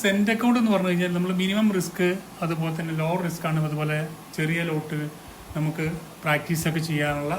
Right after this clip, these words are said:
ഒരു അക്കൗണ്ടാണ്. അപ്പോൾ സ്റ്റാൻഡേർഡ് സെൻഡ് അക്കൗണ്ടിന് ഒരിക്കലും, ഏഹ്, ഡെമോ അക്കൗണ്ട് ലഭ്യമല്ല. നിങ്ങൾക്ക് ഇങ്ങനെ ക്ലിക്ക് ചെയ്തിട്ട് നിങ്ങൾക്ക് ഇവിടെ കണ്ടിന്യൂ കൊടുത്തു കഴിഞ്ഞാൽ ഇവിടെ കാണാൻ പറ്റും റിയൽ അക്കൗണ്ട്. റിയൽ അക്കൗണ്ട് മാത്രമേ ട്രേഡ് ചെയ്യാൻ പറ്റുള്ളൂ. അതുപോലെ തന്നെ മിനിമം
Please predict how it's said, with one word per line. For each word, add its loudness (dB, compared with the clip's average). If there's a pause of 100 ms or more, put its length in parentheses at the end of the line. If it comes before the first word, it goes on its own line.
(160)
ഒരു 0
അക്കൗണ്ടാണ്. -6 (340)
അപ്പോൾ 0
സ്റ്റാൻഡേർഡ് 0
സെൻഡ് 2
അക്കൗണ്ടിന് 6
ഒരിക്കലും, 4 (200)
ഏഹ്, 2 (100)
ഡെമോ 4
അക്കൗണ്ട് 4
ലഭ്യമല്ല. 2 (120)
നിങ്ങൾക്ക് 2 (100)
ഇങ്ങനെ -4
ക്ലിക്ക് -6
ചെയ്തിട്ട് -2 (760)
നിങ്ങൾക്ക് 4
ഇവിടെ 2 (320)
കണ്ടിന്യൂ 2
കൊടുത്തു -2
കഴിഞ്ഞാൽ 4 (1500)
ഇവിടെ 4
കാണാൻ 6
പറ്റും 2
റിയൽ 4
അക്കൗണ്ട്. 0
റിയൽ 2
അക്കൗണ്ട് -2 (100)
മാത്രമേ -2
ട്രേഡ് 0
ചെയ്യാൻ 0
പറ്റുള്ളൂ. 2
അതുപോലെ 2
തന്നെ 2 (140)
മിനിമം 4